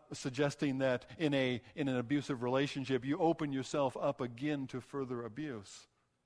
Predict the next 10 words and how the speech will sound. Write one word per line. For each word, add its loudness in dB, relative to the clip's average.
I'm 0
not 8
asking 2
you 0
to 0
put -2
your -2
safety -2
at -4
risk -8